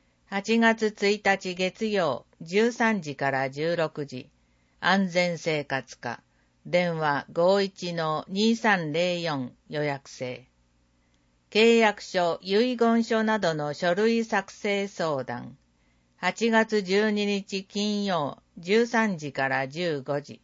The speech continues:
安全生活課。電話五一の二三零四。予約制。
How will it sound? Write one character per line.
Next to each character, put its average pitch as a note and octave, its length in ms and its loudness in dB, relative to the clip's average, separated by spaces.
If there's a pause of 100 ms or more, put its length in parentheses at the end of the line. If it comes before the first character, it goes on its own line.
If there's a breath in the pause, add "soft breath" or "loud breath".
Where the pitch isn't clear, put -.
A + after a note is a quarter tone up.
(760)
安 G3 260 2
全 F3 320 0
生 D#3 300 -2
活 - 340 -6
課。 A#2+ 200 -14 (600)
電 F3+ 360 2
話 D3 340 0
五 F#3 300 4
一 G3+ 260 -4
の F3 340 0
二 A#3+ 280 2
三 F#3+ 360 0
零 G3+ 300 0
四。 E3 320 -2 (120)
予 D#3+ 200 -2
約 C#3 240 -6
制。 B2 400 -14